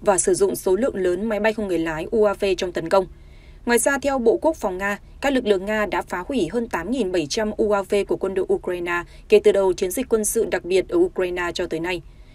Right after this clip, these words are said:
Bên cạnh đó, chỉ trong ngày mùng bảy tháng mười một, các lực lượng Nga đã khiến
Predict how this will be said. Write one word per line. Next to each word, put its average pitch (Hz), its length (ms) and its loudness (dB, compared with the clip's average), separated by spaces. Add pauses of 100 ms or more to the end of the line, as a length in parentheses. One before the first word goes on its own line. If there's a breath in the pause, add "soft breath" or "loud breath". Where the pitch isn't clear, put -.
(300 soft breath)
Bên 269 140 2
cạnh 240 220 2
đó, 190 300 2
chỉ 247 160 0
trong 208 180 -2
ngày 196 100 -4
mùng 160 200 -6
bảy 143 160 -4
tháng 160 140 -6
mười 220 100 2
một, 175 220 2 (300 loud breath)
các 294 120 4
lực 262 140 -2
lượng 208 180 2
Nga 240 180 -2
đã 208 140 2
khiến 220 380 0